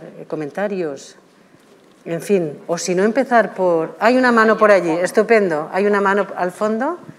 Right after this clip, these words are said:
Ahora te acercan un micro para que todos te puedan sentir. También los que están escuchándonos virtualmente, que también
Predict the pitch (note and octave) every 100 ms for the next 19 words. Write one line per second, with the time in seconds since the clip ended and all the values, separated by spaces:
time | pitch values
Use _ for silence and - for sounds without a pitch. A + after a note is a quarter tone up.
0 | - _ - - E3+ F#3 G3 G3 F#3 F#3+
1 | F3+ F#3 F#3 G#3+ A3 F3+ E3 D#3 D3+ -
2 | D#3 E3+ E3+ E3+ E3 F3 E3+ F3 E3+ A3+
3 | A3+ - - F#3+ F#3+ G3 A#3 - - -
4 | - E3+ F3+ - G3 G3 - - F#3+ F#3+
5 | F#3+ F#3 E3+ E3+ E3 D#3+ D#3 C#3+ C#3+ D3
6 | D3 D#3 D#3 F3